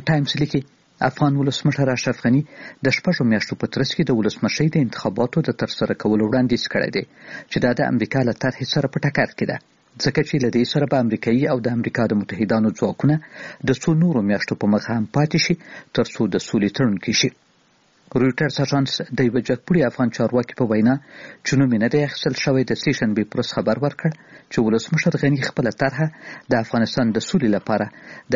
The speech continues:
امریکا له ځانګړي استازي زلمي خلیلزاد سره شریکه کړې ده. طالبانو د ولسمشر غني د انتخاباتو له دې طرحې سره مخالفت کړی دی. له افغانستانه د امریکایي ځواکونو د وتلو مسأله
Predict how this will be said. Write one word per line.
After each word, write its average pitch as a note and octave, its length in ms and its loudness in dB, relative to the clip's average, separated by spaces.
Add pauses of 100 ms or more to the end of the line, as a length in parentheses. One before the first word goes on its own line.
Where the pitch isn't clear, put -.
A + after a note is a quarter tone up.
(100)
امریکا G#2 340 -2
له G#2+ 140 2
ځانګړي A2 340 0 (140)
استازي C#3+ 520 0
زلمي G2+ 320 0
خلیلزاد G#2 480 0 (100)
سره B2 120 -2 (100)
شریکه C3 380 0
کړې A2 220 0
ده. - 80 -4 (840)
طالبانو A#2+ 480 2
د - 100 2
ولسمشر A#2 540 0
غني B2+ 200 4 (460)
د - 20 4 (120)
انتخاباتو B2 580 -2
له A2+ 120 2
دې A2 160 0
طرحې A#2+ 300 -2
سره C#3+ 220 0
مخالفت C3+ 440 -2 (100)
کړی - 240 -4
دی. - 80 -6 (540)
له A2 120 4
افغانستانه C3+ 500 0
د B2+ 80 -2 (100)
امریکایي B2+ 400 0
ځواکونو C3+ 380 0
د A#2 100 2
وتلو B2+ 380 0
مسأله B2 380 -2